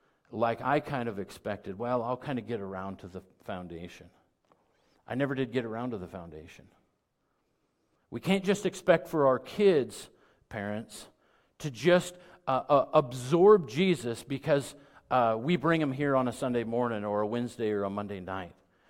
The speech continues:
We, we can't just have that blind expectation. "Ah, they'll just get it. They'll just get it." We need to be diligent. We need to be intentional.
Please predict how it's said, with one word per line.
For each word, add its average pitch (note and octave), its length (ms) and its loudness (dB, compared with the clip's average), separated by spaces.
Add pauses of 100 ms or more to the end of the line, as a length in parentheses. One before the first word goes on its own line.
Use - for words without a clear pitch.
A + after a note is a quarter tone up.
(140)
We, F3 240 0
we E3 100 -4
can't G#3+ 340 0
just F3+ 220 -2
have E3+ 360 0
that C3+ 180 4
blind C#3+ 340 2
expectation. B2+ 720 -4 (320)
"Ah, G#3 300 4
they'll G3+ 200 2
just D#3 280 -4
get C3+ 180 2
it. F#2+ 160 -10 (460)
They'll C#3 180 2
just - 280 -10
get G#2+ 140 -6
it." F#2 180 -16
We G3+ 80 -2
need A3 100 0
to F#3 80 -8
be F3+ 80 -4
diligent. C3+ 680 -6 (680)
We A2+ 80 -10
need D#3 140 -4
to D3+ 40 -6
be D#3 100 2
intentional. B2+ 580 -8